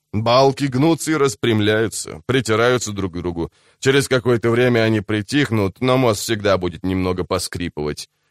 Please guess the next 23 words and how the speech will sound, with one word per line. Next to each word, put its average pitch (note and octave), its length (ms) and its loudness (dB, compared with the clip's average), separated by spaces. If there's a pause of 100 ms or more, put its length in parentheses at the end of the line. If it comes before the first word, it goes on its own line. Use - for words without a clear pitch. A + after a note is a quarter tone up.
Мы D3 160 4
использовали E3 540 0
хорошее B2+ 540 2
дерево. F2+ 380 -2
Будет C#3 280 2
он C3+ 140 2
стоять C3 340 2
хоть C3 220 0
сто B2+ 240 2
лет, B2+ 300 2
не G#2 200 -2
требуя F#2+ 400 0
ремонта. F2 580 -2 (180)
Да A2+ 140 0
и B2 60 0
строитель C3 580 0
не G#2 100 0
сидит G2+ 360 -6
там G2+ 180 2
лишь G2 180 -2
из G2+ 120 -4
пустой G#2 380 -2
показухи. F#2+ 680 -4